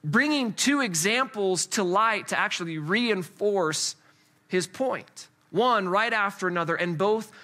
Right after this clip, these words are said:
are equally as tough to wrestle with. The first is that your words aren't enough, and the second is that your theology isn't enough. Your words and theology aren't enough.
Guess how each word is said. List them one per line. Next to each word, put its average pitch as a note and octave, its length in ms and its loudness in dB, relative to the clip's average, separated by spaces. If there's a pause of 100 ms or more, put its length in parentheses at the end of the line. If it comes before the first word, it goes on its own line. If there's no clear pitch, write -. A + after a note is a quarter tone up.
(160)
are D#3+ 220 0
equally F3 680 0 (200)
as E3 260 -2
tough G3 420 -2
to F3 140 -4
wrestle D#3 440 -2
with. - 300 -14
The E3 60 -4
first A#3 540 0 (240)
is F3 100 0
that G3 160 0
your F#3 120 2
words G#3+ 480 2
aren't F#3+ 160 2
enough, F3 340 0
and E3 80 -4
the D#3 60 -2
second F#3+ 340 -2
is E3 100 -2
that E3 120 -2
your D#3 100 -4
theology D#3+ 880 -2 (300)
isn't C3+ 340 -4
enough. A#2 480 -10 (1200)
Your E3+ 220 0
words G#3+ 920 0 (400)
and F3 160 -2
theology D#3+ 1000 -2 (340)
aren't D#3+ 540 -2 (400)
enough. - 840 -4